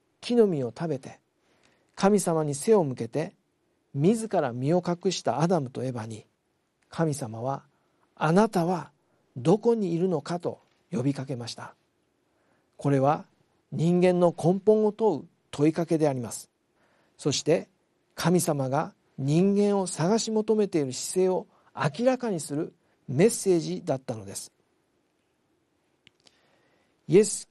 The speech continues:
キリストは、この神様と人間との関係性を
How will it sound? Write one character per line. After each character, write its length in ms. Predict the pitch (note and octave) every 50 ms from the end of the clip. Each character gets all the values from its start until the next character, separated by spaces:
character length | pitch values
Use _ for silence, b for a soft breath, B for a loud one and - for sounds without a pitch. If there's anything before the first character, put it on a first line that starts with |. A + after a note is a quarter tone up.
| _ _ _
キ 120 | - D#3
リ 100 | C#3+ D#3
ス 80 | C#3 -
ト 120 | - C#3
は、 240 | C3+ D3 E3+ - - _ _ _ _ _ _ _ _ _ _ _ _ -
こ 140 | - G3 G#3+
の 180 | B3+ C4 A#3
神 280 | - - A#3 B3+ A#3+ A3
様 280 | - G3+ E3 D3+ C#3+
と 300 | C#3 - C#3+ D#3 - - _ _ -
人 260 | D3+ D#3 F3 F#3+ G3
間 200 | F#3+ F#3+ F#3 F3+
と 140 | F3 - F3
の 200 | E3+ C3+ A2+ - _
関 260 | - - D3 E3+ F3+ F3
係 200 | F3 F#3 E3+ E3
性 200 | - - C#3+ C#3
を 180 | C#3+ D#3+ -